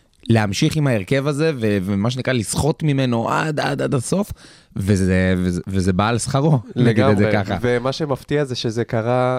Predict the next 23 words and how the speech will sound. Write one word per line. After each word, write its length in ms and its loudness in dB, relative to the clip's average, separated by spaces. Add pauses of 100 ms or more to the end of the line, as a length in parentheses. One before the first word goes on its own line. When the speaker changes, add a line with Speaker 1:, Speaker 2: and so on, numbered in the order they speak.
Speaker 2:
בהרכב 560 -2
בלי, 340 2
אה, 220 2 (120)
יקיר 300 0
הפוד 380 -2
בונזי 260 -4
קולסון. 460 -4 (500)
כל 100 0
Speaker 1:
כן, 120 6
Speaker 2:
הדבר 220 2
הזה. 100 4
Speaker 1:
נכון 240 2
מאוד, 340 0
שאגב, 500 0
הוא 80 -2
לא 140 4
היה 140 2
טוב, 260 0 (280)
לא 140 4
היה 100 0
טוב 180 -2
ביום 160 0
רביעי. 240 -2